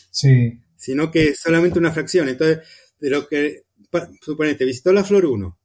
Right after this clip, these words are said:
Speaker 2: parte
Speaker 1: Sí.
Speaker 2: lo deposita en la flor dos, que es la que sigue. Parte de la flor, la flor tres va a recibir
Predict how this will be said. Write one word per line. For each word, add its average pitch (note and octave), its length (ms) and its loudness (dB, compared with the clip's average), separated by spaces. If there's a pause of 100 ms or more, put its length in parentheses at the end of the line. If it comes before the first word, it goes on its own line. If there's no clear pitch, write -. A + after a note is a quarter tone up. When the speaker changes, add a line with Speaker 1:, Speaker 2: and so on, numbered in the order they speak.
(440)
Speaker 2:
parte G3+ 240 2
Speaker 1:
Sí. G3+ 60 6
Speaker 2:
lo F3+ 60 6
deposita E3+ 400 -2
en E3 60 2
la D#3 80 -2
flor F3 220 0
dos, F#3 180 2
que F#3 100 -2
es D#3 40 -4
la D#3 80 -2
que C3+ 100 -2
sigue. G2+ 460 -6 (460)
Parte A#3 280 0
de G3 80 4
la D#3+ 120 -2
flor, G3 540 0
la D#3 200 -4
flor A3+ 240 0
tres G#3+ 200 2
va A3 60 0
a G3+ 40 0
recibir C#3+ 540 -2